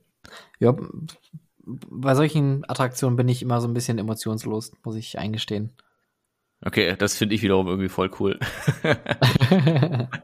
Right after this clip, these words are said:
Speaker 2: Egal, okay. Also auf jeden Fall schöne, schöne Touristenattraktion. Ist halt besonders längste Hängebrücke der Welt. Die Leute kommen hin, fotografieren sich, gute Aussicht und so weiter und so fort. Willingen noch bekannter.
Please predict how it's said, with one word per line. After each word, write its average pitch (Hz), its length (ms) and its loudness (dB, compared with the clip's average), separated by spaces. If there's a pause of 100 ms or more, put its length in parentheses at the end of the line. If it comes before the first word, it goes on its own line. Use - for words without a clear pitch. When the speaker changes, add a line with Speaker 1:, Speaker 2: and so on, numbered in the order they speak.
(1000)
Speaker 2:
Egal, 98 340 4
okay. 98 260 -2
Also 95 240 -2
auf 90 200 -4
jeden 95 140 0
Fall 92 280 2
schöne, 90 420 0
schöne 90 260 -2
Touristenattraktion. 95 920 -2 (180)
Ist - 180 -4
halt 101 220 2
besonders 92 460 0
längste 95 340 -6
Hängebrücke 92 380 -4
der 90 120 -2
Welt. 98 260 0
Die 90 60 -8
Leute 95 220 0
kommen 92 180 -4
hin, 92 160 0
fotografieren 90 540 -2
sich, 87 260 -2
gute 87 220 -2
Aussicht 90 400 -2
und 87 100 -6
so 90 100 -6
weiter 92 180 -6
und 90 60 -6
so 85 100 -12
fort. - 360 -8
Willingen 85 380 -4
noch - 120 -12
bekannter. 80 520 -10